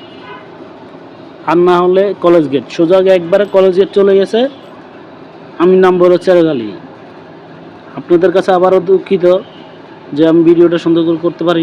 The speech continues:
নাই, আমার মোবাইলটা অনেক নাড়াচাড়া হয়েছে, তাও একটু দেখবেন। আপনারা চেরাগালি নামতে হলে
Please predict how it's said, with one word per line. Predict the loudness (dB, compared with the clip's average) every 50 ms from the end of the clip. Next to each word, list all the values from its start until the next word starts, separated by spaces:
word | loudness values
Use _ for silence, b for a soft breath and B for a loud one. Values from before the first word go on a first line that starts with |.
| 0 0
নাই, | 0 -2 -4 -8 -12 -20 -20 -20 -20 -20 -20 -20 -20 -20 -20 -20 -20 -20 -10 -4
আমার | -2 0 2 2 2
মোবাইলটা | 2 2 2 2 0 0 0
অনেক | 0 -2 -2 -2
নাড়াচাড়া | -2 -2 -2 -4 -4 -4 -4 -2
হয়েছে, | -4 -4 -4 -4 -6 -6 -6 -8 -14 -20 -20 -20 -20 -20 -20 -20 -20 -20 -20 -20 -20 -20 -20 -20 -20 -20 -20 -20 -20 -20 -20 -20 -20 -20 -20 -14 -8
তাও | -4 -2 0 0 0 -2
একটু | -2 -4 -2 0 0
দেখবেন। | 0 0 0 -2 -2 -2 -6 -12 -20 -20 -20 -20 -20 -20 -20 -20 -20 -20 -20 -20 -20 -20 -20 -20 -20 -20 -20 -20 -18
আপনারা | -12 -6 -4 -4 -4 -2 0
চেরাগালি | 0 2 2 4 4 4 4 2 2 2
নামতে | 0 0 0 0 0
হলে | 2 4 4 4